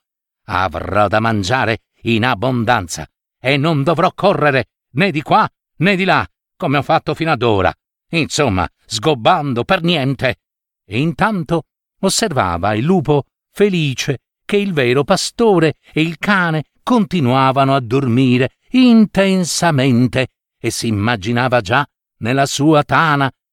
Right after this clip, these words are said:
con la pancia soddisfatta. Si avvicinò ancora di più al gregge e gli venne in mente che per assomigliare ancora di più al pastore dovesse imitare pure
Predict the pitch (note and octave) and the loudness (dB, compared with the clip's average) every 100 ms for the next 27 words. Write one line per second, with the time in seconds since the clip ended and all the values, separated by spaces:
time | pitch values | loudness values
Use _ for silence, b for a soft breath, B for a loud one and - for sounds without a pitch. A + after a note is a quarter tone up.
0 | _ - G#2+ A2+ - C#3 A#2 A#2 C3+ - | _ -6 -2 -2 -2 -4 -2 -4 -4 -2
1 | A#2 G#2+ - - A3+ - - G#2+ - _ | 0 0 -2 0 -2 -2 -2 -2 -2 _
2 | _ _ _ _ - F2 E2+ F#2 - F#2+ | _ _ _ _ -10 -8 -8 -10 -6 -2
3 | G#2 F#2+ F#2 - F#2 F#2 F#2+ F2+ G2 F2+ | 0 0 -2 -2 0 0 0 -2 0 2
4 | A#2+ A#2 A#2+ G#2+ G#2 B2 A3 - _ _ | 2 0 0 0 0 0 -2 -4 _ _
5 | _ E4 D#4 G3+ G#2+ G#2 G3 C#4 A3+ F#3 | _ -2 2 2 2 2 2 4 4 4
6 | A#3+ C4+ - C#4+ _ _ _ _ B3+ - | 0 -2 -2 -6 _ _ _ _ 0 0
7 | - E3+ A2+ G2+ - E2+ D2+ C2 E2+ F3 | 0 -2 -2 -2 -4 -4 -4 -4 -4 -2
8 | C#3+ G2+ F#2 - F#3+ F#3 B2 A#2+ C#3 A#2 | 0 0 0 0 2 2 0 -2 2 2
9 | - _ - G2+ F#2 F3+ - - C#3 D3 | 0 _ -6 -4 -2 -2 -4 -2 2 2
10 | G3+ - _ _ _ _ B3+ C4 G3+ - | 2 -2 _ _ _ _ -2 2 0 0
11 | - G3+ A#3+ C4 F#3 F3 G3+ G3+ - F3+ | -2 0 2 2 2 2 2 0 0 0
12 | F3+ C#3 | 2 0